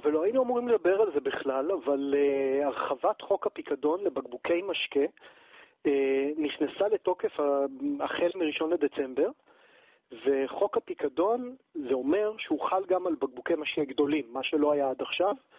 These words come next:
וזה אמור להיות שכל הלקוחות יכולים לה-, להחזיר את ה-, לסופרמרקט את הבקבוקים הגדולים, שעליהם הם משלמים דמי פיקדון בזמן שאנחנו כולנו קונים אותם,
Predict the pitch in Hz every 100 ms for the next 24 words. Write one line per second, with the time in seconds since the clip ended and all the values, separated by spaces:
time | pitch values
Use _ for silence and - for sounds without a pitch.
0 | - - - - - _ 123 135 151 160
1 | - 139 135 135 139 131 - 151 233 262
2 | 208 147 147 - - 156 139 139 139 160
3 | - 208 233 196 - - 226 262 - -
4 | - - 143 160 180 151 143 143 135 -
5 | 139 190 196 - 151 139 143 - 190 156
6 | 139 143 - 131 127 127 - - 175 143
7 | 135 143 285 285 - - - - - 151
8 | 143 208 208 196 _ _ - 135 - 139
9 | 165 151 135 151 156 156 135 156 139 127
10 | 147 147 151 - 127 - _ _ - 151
11 | 160 165 147 151 143 208 - 277